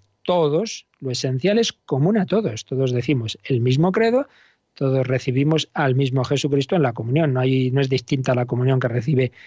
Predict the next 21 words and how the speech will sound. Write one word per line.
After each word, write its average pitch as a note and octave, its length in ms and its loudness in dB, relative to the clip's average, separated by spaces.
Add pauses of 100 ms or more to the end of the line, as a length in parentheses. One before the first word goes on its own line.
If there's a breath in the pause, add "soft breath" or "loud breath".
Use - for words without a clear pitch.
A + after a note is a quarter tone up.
(160 loud breath)
el B2+ 120 0
Papa, B2+ 400 -2
el A#2 80 -2
obispo B2+ 360 0
y C3 100 2
el A#2 100 -4
último B2 340 -2
fiel. F3 240 0
No, B2+ 100 0
no, B2 280 0
es - 120 -8
el C3 100 2
mismo C#3 240 2
Jesús D#3+ 340 0
y C3+ 40 -2
eso B2 180 -2
es B2+ 80 -2
lo, A#2 180 -2
lo B2+ 160 -4
grande, C3 400 0
¿no? C#4 180 0